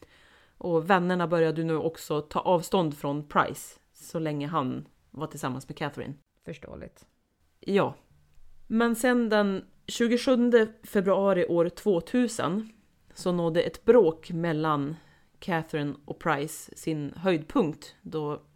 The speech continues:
Speaker 1: Catherine knivhögg han i bröstet. Två dagar senare, den tjugonionde februari, stannade Price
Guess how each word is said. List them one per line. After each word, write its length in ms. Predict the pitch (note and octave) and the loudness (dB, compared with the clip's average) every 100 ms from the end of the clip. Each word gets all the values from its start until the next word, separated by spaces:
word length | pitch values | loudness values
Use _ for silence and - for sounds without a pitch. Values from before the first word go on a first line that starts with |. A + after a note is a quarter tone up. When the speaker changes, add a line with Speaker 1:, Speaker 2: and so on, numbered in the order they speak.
| _ _ _ _ _ | _ _ _ _ _
Speaker 1:
Catherine 600 | - F#3+ F3 E3 D3+ D3+ | -2 -2 0 -4 -4 -6
knivhögg 520 | - G#3+ F3 F3 F#3+ | -6 -4 -2 -2 -4
han 220 | D#3 C#3+ C#3 | -4 -8 -6
i 60 | |
bröstet. 520 | F3+ A3 - F3 - - _ _ - _ - _ _ _ _ _ _ _ _ _ _ _ _ _ _ _ _ - | -6 -6 -8 -14 -16 -20 _ _ -20 _ -20 _ _ _ _ _ _ _ _ _ _ _ _ _ _ _ _ -2
Två 240 | A3 G#3+ | 4 4
dagar 320 | F#3+ F#3+ F#3 | 4 2 0
senare, 580 | F#3 F#3+ F3+ G#3+ F#3+ A3+ - | 0 0 2 4 2 0 -4
den 320 | G#3 G3 F3 | -10 -4 -4
tjugonionde 640 | E3+ F3 F#3 G3 G3+ A3+ G#3 | -2 -2 0 2 2 4 2
februari, 640 | F3+ D#3+ D3+ D3+ D#3+ B3+ - _ _ A3 G#3+ | 2 0 0 2 0 0 -6 _ _ -16 -14
stannade 520 | - G3 E3+ F3+ F#3 | -4 -2 0 0 -2
Price 680 | F#3 F3 D#3+ D3+ - - | -2 0 0 -2 -6 -14